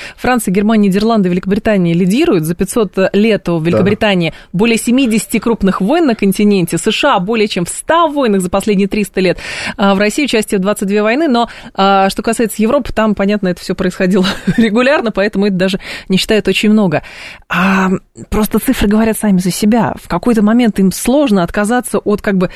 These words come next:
Speaker 1: стратегии, которая, ну, с их точки зрения, работала на протяжении, там, столетий.
Speaker 2: Ну, ну, слушайте,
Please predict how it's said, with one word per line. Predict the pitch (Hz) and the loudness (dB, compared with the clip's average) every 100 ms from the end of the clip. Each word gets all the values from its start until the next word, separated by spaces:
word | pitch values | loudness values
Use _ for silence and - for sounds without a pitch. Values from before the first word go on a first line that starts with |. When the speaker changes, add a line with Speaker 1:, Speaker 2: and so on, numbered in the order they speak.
| - | -12
Speaker 1:
стратегии, | - 202 190 302 254 208 | -6 -2 0 0 2 2
которая, | 165 226 214 185 | 0 0 0 0
ну, | 202 170 | 0 0
с | - | 0
их | 202 | -2
точки | 180 - 180 | -2 -4 -2
зрения, | 247 370 233 | 0 2 2
работала | 165 208 277 202 | 2 0 0 0
на | 165 | 0
протяжении, | 156 160 190 214 | -4 -2 0 0
там, | 175 131 | 0 -6
столетий. | - 202 135 95 95 113 123 | -2 -2 -2 -6 -8 -6 -2
Speaker 2:
Ну, | |
ну, | 143 | -4
слушайте, | - 127 - - | -2 -6 -6 -4